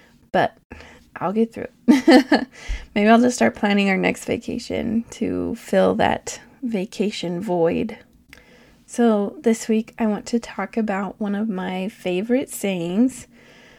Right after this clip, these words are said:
When I was trying to remember where I first heard this saying, I struggled to figure it <laughs> out.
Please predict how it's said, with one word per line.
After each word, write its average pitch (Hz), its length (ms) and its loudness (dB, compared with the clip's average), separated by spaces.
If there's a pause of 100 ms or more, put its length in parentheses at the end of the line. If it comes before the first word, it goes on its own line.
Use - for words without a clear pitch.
(220)
When 214 140 2
I 202 80 2
was 220 120 -2
trying 233 280 4
to 262 100 0
remember 208 500 4
where 208 140 2
I 202 100 0
first 220 460 -4
heard 226 300 -2
this 220 160 -2
saying, 185 520 -4
I 180 120 -4
struggled 214 680 -2
to 240 100 0
figure 190 360 -6
it 214 200 0
<laughs> - 0 -
out. - 300 0